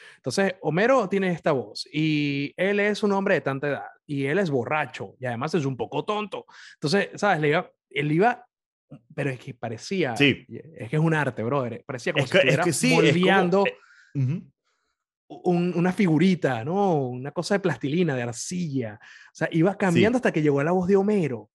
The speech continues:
Speaker 1: pero eso requiere mucha lógica, o sea, mucho análisis. Y el
Speaker 2: Sí.
Speaker 1: análisis requiere de lógica.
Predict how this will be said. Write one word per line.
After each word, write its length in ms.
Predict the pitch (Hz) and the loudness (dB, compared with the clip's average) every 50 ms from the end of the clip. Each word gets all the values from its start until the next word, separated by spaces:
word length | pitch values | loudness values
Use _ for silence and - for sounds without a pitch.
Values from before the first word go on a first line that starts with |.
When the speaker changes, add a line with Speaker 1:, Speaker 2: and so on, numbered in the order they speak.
| _ | _
Speaker 1:
pero 240 | _ 165 160 190 226 | _ 2 2 4 4
eso 240 | 233 202 - - 156 | 2 0 -2 -4 -4
requiere 540 | 143 143 123 - 202 190 156 120 104 - - _ _ _ _ _ _ _ _ | -4 -6 -4 0 0 0 0 0 -4 -10 -16 _ _ _ _ _ _ _ _
mucha 300 | - 139 139 143 - 170 | -10 -8 -6 -6 -2 0
lógica, 380 | 170 170 147 117 113 - - - | 2 2 2 0 -4 -10 -14 -16
o 40 | - | -6
sea, 120 | - 160 | -2 0
mucho 260 | 156 170 185 180 - | 2 2 2 2 2
análisis. 640 | 214 208 208 180 131 113 - 110 107 - - - _ _ _ _ _ _ _ _ _ _ _ _ _ _ _ _ | 2 2 2 0 0 -4 -6 -12 -16 -18 -20 -20 _ _ _ _ _ _ _ _ _ _ _ _ _ _ _ _
Y 60 | 143 | 2
el 20 | 147 | 4
Speaker 2:
Sí. 40 | 170 | 4
Speaker 1:
análisis 340 | 175 185 196 214 - 226 180 | 4 4 2 2 2 2 2
requiere 300 | 165 139 - 147 156 190 | 0 0 0 2 2 4
de 100 | 175 131 | 2 2
lógica. 600 | 127 165 208 190 - 127 110 - 92 95 - _ | 2 2 0 0 -2 -6 -14 -14 -18 -20 -20 _